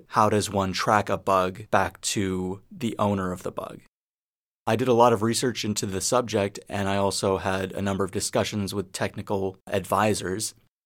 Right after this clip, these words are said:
And so in episode seven, they are tracking a bug by geolocation. Once Madani's character in Homeland Security is aware that there is a bug, she's able to set a trap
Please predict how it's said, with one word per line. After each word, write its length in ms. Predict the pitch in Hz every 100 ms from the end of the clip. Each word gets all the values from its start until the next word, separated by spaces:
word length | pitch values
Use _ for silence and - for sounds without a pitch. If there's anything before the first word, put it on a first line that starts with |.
| _ -
And 160 | 98
so 160 | 120 104
in 80 | 107
episode 420 | 101 - 101 92
seven, 460 | - 131 117 104
they 200 | 101 98 107
are 240 | 101 98
tracking 560 | 92 113 101 104 101 104
a 320 | 90 101 98 95
bug 580 | - 98 98 95 95 104 -
by 240 | 101 101
geolocation. 840 | - 104 98 95 95 107 98 - - _ _ _ _
Once 300 | - 120 120
Madani's 460 | 117 98 104 104 95
character 560 | - 101 95 104 101 -
in 240 | 104 98
Homeland 340 | 92 104 98 92
Security 440 | 104 - 113 101
is 240 | 98 90 -
aware 320 | 101 117 127
that 140 | 107
there 100 | 120
is 80 | 104
a 60 | 95
bug, 380 | 92 95 95 101
she's 280 | - 110 95
able 260 | 101 98 95
to 280 | - 107
set 260 | 90 - 98
a 60 | 95
trap 500 | - 120 101 95